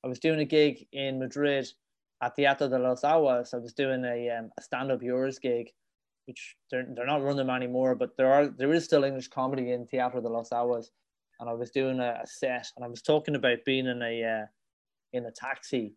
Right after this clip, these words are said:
and talking to the driver in Spanish, <laughs> you know. And then I got back to Madrid, and I was doing my comedy set in English. So it's just the world,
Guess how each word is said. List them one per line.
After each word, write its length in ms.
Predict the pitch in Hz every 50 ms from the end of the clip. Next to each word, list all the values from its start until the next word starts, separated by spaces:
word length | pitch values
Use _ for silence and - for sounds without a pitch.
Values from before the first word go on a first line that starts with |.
| _ _ _ _ _ -
and 120 | 131 127 -
talking 320 | - 147 143 147 160 147
to 100 | 147 -
the 100 | 135 127
driver 680 | 117 - 123 127 127 139 143 147 131 139 127 113 - - _ _ _ _ _ _ _ _ _ _ _ -
in 180 | 139 131 123
Spanish, 720 | 113 - - - 135 135 143 139 123 - - - - - - - _ _ _ _ -
<laughs> 960 | - - - - 185 - - - - - _ _ _ - - _ _ _ -
you 80 | 170
know. 180 | 156 156 131 98 - _ _ _ - - - _
And 80 | - 143
then 140 | 156 170 175
I 80 | 170
got 180 | 160 160 156 147
back 200 | - 151 156 147
to 80 | - 151
Madrid, 420 | 143 135 - 139 147 151 151 139
and 140 | 127 131 127
I 60 | 127
was 120 | 123 127
doing 220 | 113 135 139 135 131
my 100 | 123 120
comedy 380 | - - 131 139 143 139 135
set 240 | 135 - - 127 120
in 120 | 120 120 123
English. 460 | 127 135 135 131 113 - - - - -
So 160 | - 143 127 123
it's 260 | 123 - - - - _ _ _ _ _ _ _ _ _ _ _ _ _ -
just 200 | 175 165 - -
the 40 | 143
world, 460 | 127 135 139 151 151 151 139 127